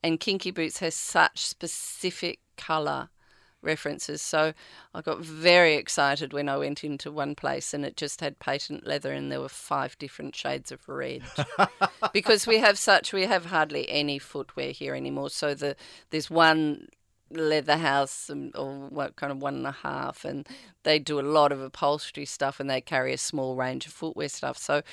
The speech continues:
Speaker 1: when you're called upon to have these really specific things, I mean, sometimes we art finish stuff or whatever, but
Speaker 2: But this
Speaker 1: it's,
Speaker 2: is the
Speaker 1: uh,
Speaker 2: detail that people wouldn't even realise, you know, the,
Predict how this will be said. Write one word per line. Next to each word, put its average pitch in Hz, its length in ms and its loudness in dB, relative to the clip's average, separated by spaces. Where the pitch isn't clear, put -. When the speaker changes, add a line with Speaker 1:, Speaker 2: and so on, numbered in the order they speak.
Speaker 1:
when 175 240 2
you're 147 80 0
called 143 440 -4
upon 139 440 -6
to 165 140 2
have 151 200 0
these 147 280 -4
really 143 240 -4
specific - 800 -8
things, 151 480 -6
I 156 80 -4
mean, 151 120 -8
sometimes 175 560 4
we 131 120 0
art 131 260 2
finish 139 320 -6
stuff 139 400 -6
or 151 100 -12
whatever, 139 440 -6
but 135 300 -4
Speaker 2:
But 170 100 -2
this 226 100 0
Speaker 1:
it's, 214 100 -4
Speaker 2:
is 196 100 -4
the 151 140 2
Speaker 1:
uh, - 40 -4
Speaker 2:
detail 143 480 0
that 101 120 -6
people 120 260 -4
wouldn't 104 420 -4
even 95 320 -2
realise, 101 540 2
you 95 100 -6
know, 110 140 -4
the, 101 220 -10